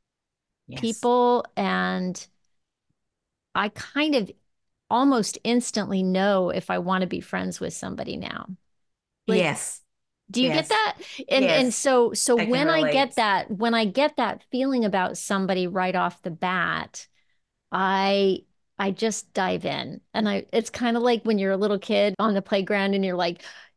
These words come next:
Speaker 2: "Do you wanna be friends?"
Speaker 1: Yes. <laughs>
Speaker 2: You know, "Do you wanna be
Speaker 1: Yes.
Speaker 2: friends? Let's go play.
Speaker 1: Yes.
Speaker 2: Do you wanna be
Speaker 1: Let's go
Speaker 2: friends?"
Speaker 1: play. Yeah,
Speaker 2: And, uh,
Speaker 1: exactly.
Speaker 2: there's, uh, like, I'm just letting myself kind of be braver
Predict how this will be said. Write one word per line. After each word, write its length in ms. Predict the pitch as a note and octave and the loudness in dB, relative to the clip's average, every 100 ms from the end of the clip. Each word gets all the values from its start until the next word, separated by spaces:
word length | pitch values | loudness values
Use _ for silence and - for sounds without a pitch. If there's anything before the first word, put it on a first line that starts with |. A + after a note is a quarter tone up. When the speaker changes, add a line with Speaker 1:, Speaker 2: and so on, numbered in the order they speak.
| - | -2
Speaker 2:
"Do 80 | B3 | 2
you 60 | |
wanna 200 | C4+ D#4+ C#4 | 4 4 4
be 120 | C4+ | 4
friends?" 540 | C4+ D#4 E4+ F#4 - _ - | 4 4 4 0 -10 _ -4
Speaker 1:
Yes. 520 | C4+ B3+ F4 - - D#5 | 0 0 0 -6 0 0
<laughs> 120 | D#5 D4 | 0 0
Speaker 2:
You 140 | D4+ | 4
know, 360 | C#4+ C4+ C#4+ C5+ _ - | 4 6 4 2 _ -2
"Do 80 | C4 | 4
you 80 | C#4+ | 6
wanna 200 | E4 G#4 | 6 8
be 60 | F#4 | 6
Speaker 1:
Yes. 80 | F#4 | 8
Speaker 2:
friends? 560 | D4+ F4+ A4+ B4 - - - | 6 6 2 0 -6 -20 -2
Let's 200 | F4 C5 | 4 4
go 120 | C5 G#4+ | 6 4
play. 300 | F#4+ F4+ C4 | 6 4 4
Speaker 1:
Yes. 120 | B3 | 2
Speaker 2:
Do 80 | F#4 | 4
you 200 | G4+ G#4 | 6 8
wanna 120 | G4+ G4 | 6 6
be 80 | F#4+ | 6
Speaker 1:
Let's 140 | - | 4
go 120 | G#4 | 4
Speaker 2:
friends?" 200 | D4+ D4 | 2 2
Speaker 1:
play. 400 | C#4+ C#4 C#4 F#4 | 2 2 0 0
Yeah, 280 | D#4 C4+ A#3+ | 0 0 2
Speaker 2:
And, 220 | C4+ D#4 | 2 2
uh, 40 | D4 | 2
Speaker 1:
exactly. 500 | A3+ B3 B3+ A#3 A#3+ | -2 -4 -8 -8 0
Speaker 2:
there's, 340 | D#4 D4 - | 2 2 -2
uh, 200 | C4 B3 | -4 0
like, 240 | B3 B3 C4+ | 2 2 2
I'm 180 | B3+ | 2
just 300 | A#3 F4 - A#3+ | 2 0 0 -4
letting 440 | A3+ A#3+ C4 C4 | 0 2 2 2
myself 520 | A3+ G#3 - G3+ F#3 | 2 -2 -2 -4 -4
kind 280 | - G3+ G3+ | -6 -2 0
of 320 | G3 F3+ E3+ - _ _ _ _ _ _ - | 0 -2 -6 -16 _ _ _ _ _ _ -4
be 140 | A#3 F#3+ | 0 0
braver 920 | F#3+ G3 G3+ G#3 G#3 A#3 A#3+ B3 | 0 2 4 2 2 2 2 -2